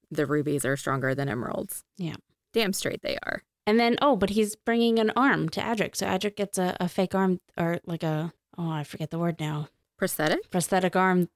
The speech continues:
Speaker 2: like Darkling got a hand.
Speaker 1: Yeah. Although I did notice this time, whenever they had a shot on the Darkling, it was very clearly metal.
Speaker 2: Yes.
Speaker 1: He can just move it like a real hand. It's weird. Like, m-, it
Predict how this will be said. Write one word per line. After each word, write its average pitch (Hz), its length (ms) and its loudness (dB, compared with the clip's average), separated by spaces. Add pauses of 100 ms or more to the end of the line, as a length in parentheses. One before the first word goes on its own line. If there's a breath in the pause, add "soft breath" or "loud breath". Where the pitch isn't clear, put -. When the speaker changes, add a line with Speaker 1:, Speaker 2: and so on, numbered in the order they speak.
Speaker 2:
like 180 280 0
Darkling 180 460 2
got 175 160 2
a 175 60 4
hand. 175 420 2 (140)
Speaker 1:
Yeah. 185 320 0 (760 loud breath)
Although 226 200 6
I 214 120 6
did 226 160 4
notice 180 480 4
this - 240 0
time, 151 340 2
whenever 151 260 2
they 151 120 4
had 156 160 0
a 151 80 0
shot - 460 0
on 143 140 0
the 139 60 0
Darkling, 151 600 0 (100)
it - 140 -6
was 156 160 -2
very 123 280 -2
clearly 123 580 -2 (360)
metal. 151 440 0 (420)
Speaker 2:
Yes. - 440 -4
Speaker 1:
He 170 100 -4
can 175 140 0
just 180 240 0
move 160 420 2
it 269 320 2 (100)
like 277 320 0 (100)
a 262 100 4
real 302 260 4
hand. 302 520 2
It's - 260 -2
weird. - 320 -6 (300)
Like, 190 120 -4
m-, 196 200 -2
it 208 140 2